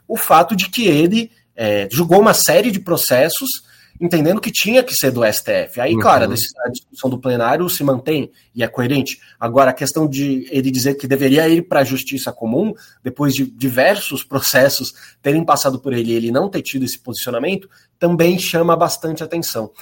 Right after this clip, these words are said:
Speaker 1: Então, eu acho que é interessante a gente destacar esses pontos, porque, em última instância, eu concordo com uma série dos argumentos, até por eu ser um advogado, naturalmente, eu tenho um, um posicionamento, né, de quem tá sempre enfrentando o, o Estado enquanto acusador, é,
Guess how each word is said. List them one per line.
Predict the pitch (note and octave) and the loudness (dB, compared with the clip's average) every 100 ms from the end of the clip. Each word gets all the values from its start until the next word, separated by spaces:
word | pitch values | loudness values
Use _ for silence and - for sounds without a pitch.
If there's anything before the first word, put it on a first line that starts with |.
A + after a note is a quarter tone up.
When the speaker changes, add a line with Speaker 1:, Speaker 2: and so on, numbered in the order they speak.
| - _ | -20 _
Speaker 1:
Então, | C#3 D#3+ | -4 2
eu | E3+ | 4
acho | F3 F3 | 4 2
que | E3+ | 0
é | E3 | 0
interessante | D#3+ E3 D#3 D3 D3+ | -2 -2 -2 -2 -4
a | C#3 | -4
gente | C#3+ - | -6 -6
destacar | C3+ - A#2+ B2+ | -8 -6 -4 -4
esses | A#2+ - - | -4 -10 -6
pontos, | E3 F#3+ A#2 A2 _ - _ - | 0 0 -2 -10 _ -20 _ -14
porque, | - | -4
em | D#3+ | 0
última | F#3+ F#3 D3+ | 0 0 -2
instância, | A#2+ F#3+ G3+ | 2 2 2
eu | E3 | -2
concordo | F3 G3 F3 F#3 F3 D3+ | -6 -4 2 2 2 -4
com | D3+ | -4
uma | C#3 | -4
série | C3 - C#3+ C3 | -2 0 0 -2
dos | A#2 | -4
argumentos, | G#2+ G#2 D3 - | -6 -4 -6 -4
até | A2+ C#3+ | -4 -4
por | C#3 | -4
eu | B2 | -10
ser | - A#2 | -8 -6
um | A2 | -4
advogado, | G#2+ G#2+ A2 C#3 C#3+ | -4 -4 0 2 2
naturalmente, | A#2+ A2 A2+ A2 A2+ - - - - - | -2 -6 -4 -4 -4 -10 -18 -20 -20 -18
eu | A2 | -12
tenho | A#2+ A#2 | -4 -4
um, | G#2+ G#2+ | -4 -8
um | G#2 | -12
posicionamento, | - G#2+ - A2 G#2+ G#2+ G2+ A2 | -10 -8 -4 -2 0 -2 -6 -6
né, | G#2+ - - _ | -6 -8 -20 _
de | A2 | -10
quem | A2+ A2+ | -6 -6
tá | A2+ | -4
sempre | A#2 C3+ C#3 C#3 | -2 0 0 0
enfrentando | B2+ A#2+ G#2+ A#2 A#2 G#2+ - | -2 -6 -2 -2 -2 -4 -6
o, | B2 G#2+ G#2 G2+ - | -10 -8 -8 -12 -10
o | A#2+ | -4
Estado | A2+ - A#2 A#2 A#2+ A2+ | -4 -2 2 2 2 -2
enquanto | A2 A2+ G#2+ | -2 -4 -4
acusador, | G#2+ A2 G#2+ G2+ D#3 F#3 - - - _ _ | -8 -6 -6 0 2 2 0 -20 -20 _ _
é, | F#2 F2 - | -12 -10 -12